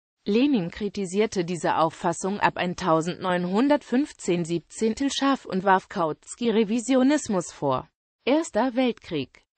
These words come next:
Novemberrevolution und U-S-P D. Im Frühjahr neunzehnhundertsechzehn trat Kautsky gemeinsam mit seinem Freund Hugo Hase und mit seinem früheren Gegner Eduard Bernstein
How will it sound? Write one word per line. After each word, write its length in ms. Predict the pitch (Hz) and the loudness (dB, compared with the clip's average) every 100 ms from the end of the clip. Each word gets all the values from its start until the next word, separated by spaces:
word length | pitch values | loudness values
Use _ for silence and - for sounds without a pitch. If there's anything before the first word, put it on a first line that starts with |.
| - | 2
Novemberrevolution 1400 | 220 202 214 277 320 220 190 190 190 180 - 196 233 277 | 2 6 4 4 4 4 4 4 2 0 -2 0 0 0
und 200 | - 175 | -4 -4
U-S-P 520 | 196 - 269 - 196 | -2 -2 -4 -2 0
D. 280 | 165 165 254 | 2 0 0
Im 160 | - 185 | -2 -4
Frühjahr 400 | - 233 262 233 | 0 4 6 4
neunzehnhundertsechzehn 1200 | 196 170 - 180 196 226 - 214 285 - 320 349 | 2 -2 -2 -2 0 0 2 0 0 0 2 2
trat 320 | - 208 185 | 2 4 4
Kautsky 560 | - 170 160 - - 233 | 4 0 0 -6 -6 -2
gemeinsam 560 | 180 170 175 220 254 233 | -2 0 0 2 2 0
mit 140 | 180 | -2
seinem 380 | 180 170 170 185 | -2 -2 -2 -4
Freund 440 | - 185 220 311 269 | -2 2 2 2 2
Hugo 380 | 262 175 156 | 2 4 2
Hase 440 | 170 190 208 254 254 | 2 0 2 -2 -2
und 220 | 202 196 | -4 -2
mit 160 | 202 - | -2 0
seinem 340 | 175 165 160 | 0 0 -4
früheren 540 | - 214 269 285 277 240 | -4 2 4 4 2 4
Gegner 420 | 185 - 175 - | 2 2 -2 -2
Eduard 460 | 170 185 180 147 | -2 0 0 -2
Bernstein 680 | - 156 147 - 156 143 139 | -2 -4 -4 -6 -6 -6 -10